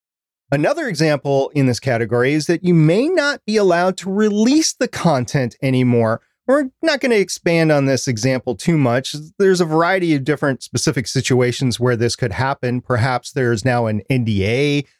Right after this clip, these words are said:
out there that you can't release it, or maybe you had a special agreement within a certain time period to release it, but that time period expired, so you can't release it anymore. Whatever the reason is, it's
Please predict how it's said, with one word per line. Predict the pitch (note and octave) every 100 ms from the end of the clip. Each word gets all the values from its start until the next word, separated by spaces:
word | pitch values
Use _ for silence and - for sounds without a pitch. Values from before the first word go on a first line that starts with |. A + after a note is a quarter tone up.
| _
out | C3+ C3+ -
there | D3 C#3 C#3 C#3 -
that | C3+ B2
you | C3+
can't | - D3 C3+
release | C3 C3 C3
it, | D3 B2
or |
maybe | A#2 A#2+ A#2+
you | A#2+
had | A2 B2
a | A2
special | - - A#2+ A#2+ G#2+
agreement | G2+ A#2 C#3+ C#3 C#3 C3+ - _ _ -
within | B2+ C#3+ B2
a |
certain | - C3 A#2
time | G#2 - C#3 C#3
period | - C#3 C3 B2
to |
release | A#2+ B2 B2 -
it, | C#3+
but | -
that | G#2 G#2+
time | - B2+ B2
period | - C3
expired, | A#2+ - - B2 B2 A#2+
so | A#2
you | G2
can't | - C3
release | B2 A#2 A#2
it | B2+
anymore. | B2 A#2 A#2 B2 B2 _ _ -
Whatever | D#3+ F3 A#3 B3
the | G3
reason | D#3 D#3+ E3+ D#3 A#2 F#2+ F#2
is, | G2 F#2+ G2 - _ _ _
it's | C3+ C3 - -